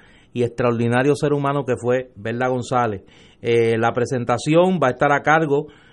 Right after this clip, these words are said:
de la amiga, eh, Yolanda Vélez Arcelay, periodista, eh, de raza, como dirían en América Latina, el profesor Irán Guadalupe, que es de allá del barrio más grande de Cagua, de Gurabo,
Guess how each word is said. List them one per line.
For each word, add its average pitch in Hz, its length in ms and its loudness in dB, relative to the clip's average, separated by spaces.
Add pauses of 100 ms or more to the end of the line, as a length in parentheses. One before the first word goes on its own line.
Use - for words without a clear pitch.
(120)
de 123 180 2
la 117 100 2
amiga, 139 720 2
eh, 120 380 2
Yolanda 120 420 0
Vélez 135 220 0
Arcelay, 139 680 -4 (120)
periodista, 117 880 -4
eh, 107 400 -4
de 113 160 -2
raza, 143 460 2
como 110 220 -6
dirían 123 240 -6
en 131 100 -6
América 127 380 -4
Latina, 131 500 -4 (420)
el 127 160 0
profesor 139 520 2
Irán 165 260 4
Guadalupe, 151 840 6 (680)
que 127 120 2
es 123 80 2
de 147 100 4
allá 143 280 6
del 131 160 6
barrio 127 300 2
más 135 160 -4
grande 135 300 0
de 120 160 4
Cagua, 123 400 4
de 110 100 -2
Gurabo, 117 640 0